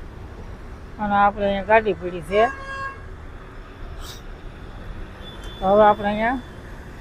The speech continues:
સૂઈ જઈએ છીએ હવે. તો હવે સીધા કાલે સવારે તમને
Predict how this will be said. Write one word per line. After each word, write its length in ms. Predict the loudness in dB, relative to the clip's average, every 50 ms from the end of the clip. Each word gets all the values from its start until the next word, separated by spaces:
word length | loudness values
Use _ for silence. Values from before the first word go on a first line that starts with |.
| -14 -14 -12 -4 0
સૂઈ 200 | 2 4 4 6
જઈએ 320 | 6 4 4 4 2 0
છીએ 240 | -2 0 0 2 2
હવે. 240 | 4 4 2 2 0 -4 -12 -14 -14 -14 -14 -14 -14 -14 -14 -16 -14 -14 -14 -14 -10 -4
તો 120 | 0 2 4
હવે 120 | 4 2
સીધા 280 | 0 0 2 2 2 4
કાલે 240 | 2 2 0 0
સવારે 380 | 0 0 2 4 4 4 4 2
તમને 360 | -2 -6 -10 -8 -2 2 2